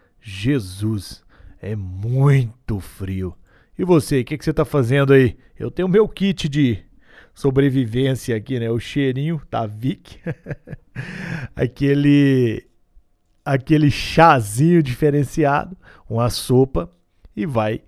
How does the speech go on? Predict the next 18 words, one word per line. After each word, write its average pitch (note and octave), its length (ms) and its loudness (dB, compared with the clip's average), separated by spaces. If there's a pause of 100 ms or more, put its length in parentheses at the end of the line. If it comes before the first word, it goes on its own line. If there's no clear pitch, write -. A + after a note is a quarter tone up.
(120)
rompendo D3 800 4
devagar A2 680 0
aí. F2 220 -10 (640)
Ah, - 300 -12 (140)
teve F3+ 440 0
também E3 400 2
na D#3 120 0
noite D3+ 680 0 (300)
de D#3+ 220 0
ontem, F3 500 4
um C#3+ 120 -6
caminhão C3+ 360 -2
explodiu C3+ 640 0
em C3 100 -2
um A#2+ 80 -4
posto B2+ 300 -2
de - 60 -18
combustível A#2+ 880 -4